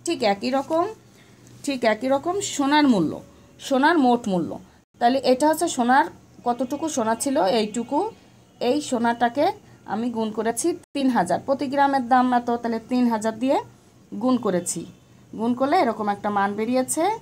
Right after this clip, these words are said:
গহনা তৈরিতে মজুরি লেগেছিল তিন হাজার টাকা, তিন হাজার টাকা। তাহলে গহনা তৈরিতে মোট খরচ হয়েছে সোনার দাম, তামার দাম আর মজুরি, তাহলে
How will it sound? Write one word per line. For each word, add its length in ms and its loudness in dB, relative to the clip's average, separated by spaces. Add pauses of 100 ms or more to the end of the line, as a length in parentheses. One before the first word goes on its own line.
(560)
গহনা 380 2
তৈরিতে 420 2
মজুরি 400 2
লেগেছিল 480 -2 (680)
তিন 160 0
হাজার 340 0
টাকা, 380 2 (720)
তিন 180 0
হাজার 340 0
টাকা। 260 -8 (140)
তাহলে 180 -4
গহনা 400 2
তৈরিতে 340 0
মোট 240 0
খরচ 320 -2
হয়েছে 300 0
সোনার 520 -4
দাম, 360 2 (440)
তামার 380 4
দাম 260 4
আর 280 4 (720)
মজুরি, 480 2 (340)
তাহলে 260 2